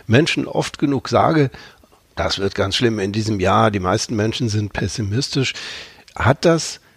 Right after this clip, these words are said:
was Epidemisches? Äh, wird das, verstärkt sich das selber? Es gibt diesen, äh, äh, diese Confirmation Bias, die, unsere Voreingenommenheit für Dinge,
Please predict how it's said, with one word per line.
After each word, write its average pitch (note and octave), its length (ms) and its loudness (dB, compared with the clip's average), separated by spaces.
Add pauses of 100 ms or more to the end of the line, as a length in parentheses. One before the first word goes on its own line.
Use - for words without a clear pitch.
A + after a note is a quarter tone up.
(260)
was A#2 460 0
Epidemisches? G2+ 1200 -2
Äh, F#2+ 240 -8
wird C3 240 0
das, B2 180 -2
verstärkt A#2 640 0
sich - 180 -2
das G#2 260 0
selber? D3+ 580 4
Es G2+ 180 -4
gibt - 280 -4
diesen, G#2 400 -2
äh, F#2 260 -4
äh, F#2 560 -6
diese F#2+ 360 -6 (360)
Confirmation A#2 760 -2
Bias, B2+ 600 2
die, - 80 -8
unsere G#2+ 320 -6
Voreingenommenheit A#2 1120 0
für G2 140 -8
Dinge, B2+ 340 2